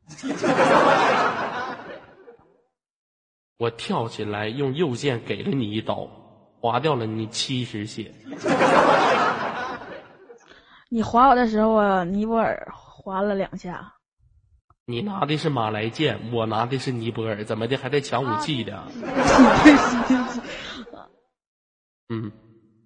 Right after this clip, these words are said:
Speaker 2: 划掉了你七十血，你还剩三十滴。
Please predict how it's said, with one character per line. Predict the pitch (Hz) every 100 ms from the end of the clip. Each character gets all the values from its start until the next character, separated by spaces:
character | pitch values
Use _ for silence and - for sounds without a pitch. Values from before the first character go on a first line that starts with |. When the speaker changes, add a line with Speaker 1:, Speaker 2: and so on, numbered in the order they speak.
| _ _ _ _
Speaker 2:
划 | -
掉 | 156 151
了 | 120
你 | 107
七 | - 135 123
十 | 117
血， | 110 104
你 | 107
还 | 101 110
剩 | 120
三 | - 110
十 | 107 104
滴。 | - 98